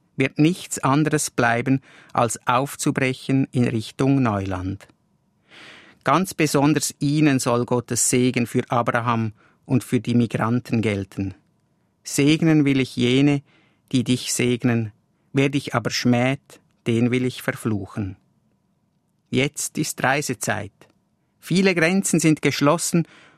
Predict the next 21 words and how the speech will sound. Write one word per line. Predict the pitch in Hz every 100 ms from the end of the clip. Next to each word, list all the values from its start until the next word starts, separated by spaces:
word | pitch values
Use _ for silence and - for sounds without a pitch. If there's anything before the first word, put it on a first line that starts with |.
| _ _
und | - 117 -
doch | 131 156 - -
steht | - 117 127 -
der | 151 -
Aufbruch | 117 101 - - 98 -
an. | 107 95 95 _ _ _ _ _ _ _ _ _ _ _ _ _ _ _ _ _ _
Hinter | - 165 175 147
der | 135 120 -
tödlichen | 139 143 170 165 - 135
Grenze | 123 127 147 156 117
des | 117 - -
eisernen | 127 143 147 143 131
Vorhangs | - 123 135 123 123 117 - - _ - -
hat | 139 135 -
Klaus-Peter | 127 127 156 - - 139 135 139
Hertsch | 117 110 - - -
gelebt. | 110 101 98 - - - - _ _ _ -
Der | 131
Pfarrer | - 139 160 165 151
wusste | 156 - 147 143
nicht, | 185 - -